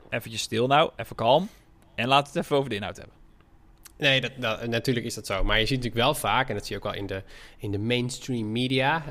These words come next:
Speaker 2: waar, eh, waar mensen dan, eh, eh, het hebben over, eh, hoe mensen in tele-, in televisieprogramma's hun mening uiten of wat dan ook. En dat het, dat het dan toch best wel vaak gaat over, ja, de manier waarop dingen gezegd worden of, eh, of iemand dat op een heel nederige manier doet of juist heel, eh, eh,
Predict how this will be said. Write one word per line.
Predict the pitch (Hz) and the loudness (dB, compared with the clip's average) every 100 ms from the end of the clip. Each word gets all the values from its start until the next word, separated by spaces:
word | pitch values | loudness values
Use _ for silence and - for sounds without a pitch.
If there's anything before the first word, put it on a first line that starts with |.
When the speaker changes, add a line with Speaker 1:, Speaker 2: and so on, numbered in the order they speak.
| 123 | -2
Speaker 2:
waar, | 113 104 104 - | 2 2 2 -2
eh, | 107 104 101 101 | -8 -6 -4 -4
waar | 110 | -2
mensen | 110 113 110 | -2 -2 -2
dan, | 104 104 - | -2 -2 -4
eh, | 110 104 101 98 | -2 -2 -2 -4
eh, | 98 - - 104 - - | -6 -8 -12 -12 -12 -12
het | 110 | -6
hebben | 107 107 | -4 -2
over, | 104 104 98 - - - - - | -4 -4 -6 -6 -16 -20 -20 -16
eh, | 98 92 92 | -12 -10 -10
hoe | 101 | -6
mensen | 107 95 - | -6 -6 -8
in | 107 | -6
tele-, | 110 107 | -4 -4
in | 110 110 | -6 -8
televisieprogramma's | 107 107 120 - 117 113 113 110 | -6 -6 -8 -6 -6 -2 -2 -2
hun | - 110 | -2 -2
mening | 110 107 110 104 | 0 0 -2 -2
uiten | 104 110 117 110 107 | -2 -2 -2 -2 -2
of | 101 | -4
wat | 107 | -6
dan | 110 | -6
ook. | 104 | -4
En | 107 | -6
dat | 107 | -6
het, | 104 - - - - | -10 -18 -20 -20 -8
dat | 117 | -6
het | 101 | -4
dan | 113 | -2
toch | 143 | -2
best | 135 | -2
wel | 120 | -2
vaak | 110 110 - | 0 0 4
gaat | 131 135 | 2 2
over, | 110 113 107 107 | 0 -4 -2 -2
ja, | 107 107 | -2 -2
de | 113 113 107 | -4 -6 -2
manier | 110 123 117 | 0 0 0
waarop | 117 127 | -2 -4
dingen | 123 113 | -2 0
gezegd | 113 - 131 - | -2 0 -2 -2
worden | 127 117 117 117 107 | -2 0 0 0 -2
of, | 101 - - - - - - | -6 -10 -20 -20 -20 -20 -12
eh, | 107 104 | -8 -6
of | 113 | -4
iemand | 131 117 | -2 -2
dat | 110 | -4
op | 110 | -6
een | 110 | -4
heel | 110 | -2
nederige | 107 127 139 127 123 139 | 2 4 4 0 -2 0
manier | 127 123 127 | 2 4 2
doet | 127 127 127 | 2 0 -2
of | 120 | -2
juist | 101 104 - | -2 -2 -2
heel, | 110 107 107 | -2 0 0
eh, | 104 104 110 104 | 0 0 0 -2
eh, | 101 | -6